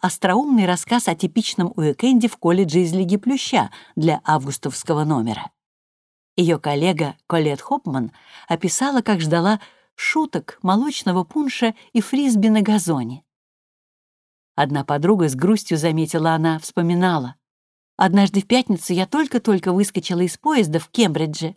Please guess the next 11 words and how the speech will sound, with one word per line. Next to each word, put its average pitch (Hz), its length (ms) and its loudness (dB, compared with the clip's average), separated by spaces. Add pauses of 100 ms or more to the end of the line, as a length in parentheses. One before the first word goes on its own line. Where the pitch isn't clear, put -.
(140)
Гарвард, 165 560 -2 (300)
как 202 200 0
меня 196 240 4
тут 226 240 -2
же 320 80 2
пригласили 233 540 0
на 190 160 2
читку 233 340 -2
коктейля 220 760 0
Томаса 185 480 0
Эллиота». 151 580 0